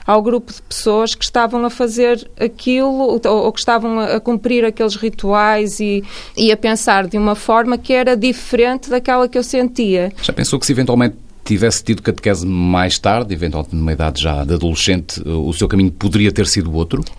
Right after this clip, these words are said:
Speaker 1: É
Speaker 2: Esses
Speaker 1: possível.
Speaker 2: medos poderiam já não ter surgido?
Speaker 1: Eh, é possível, mas também acho, e, e acho que referimos isso há pouco, que poderá ser um sentimento que nos é inato.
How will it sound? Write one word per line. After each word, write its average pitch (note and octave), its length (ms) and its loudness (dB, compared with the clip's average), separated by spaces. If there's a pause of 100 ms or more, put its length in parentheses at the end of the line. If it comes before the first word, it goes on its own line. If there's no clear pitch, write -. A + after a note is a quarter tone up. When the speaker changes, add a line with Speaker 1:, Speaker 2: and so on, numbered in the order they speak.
(100)
Speaker 1:
É C4+ 80 2
Speaker 2:
Esses A#3 300 0
Speaker 1:
possível. G#3+ 220 4
Speaker 2:
medos F#3+ 260 4
poderiam G#2 420 2
já G2 180 2
não F#2+ 160 2
ter F2+ 160 0
surgido? F2 420 0
Speaker 1:
Eh, A#3 200 2 (100)
é D4 140 4
possível, G3+ 560 0
mas C4 200 0
também A#3+ 400 0
acho, F3+ 600 0
e, G#3+ 240 2
e G#3+ 180 2
acho G3 280 2
que - 100 -6
referimos G#3 500 0
isso F#3 220 0
há G3 80 2
pouco, G#3+ 340 -2
que - 40 -10
poderá A3+ 420 2
ser A#3 420 0
um A#3 80 0
sentimento A3+ 640 0
que - 120 -4
nos A3+ 240 2
é A3 100 4
inato. E3 560 -4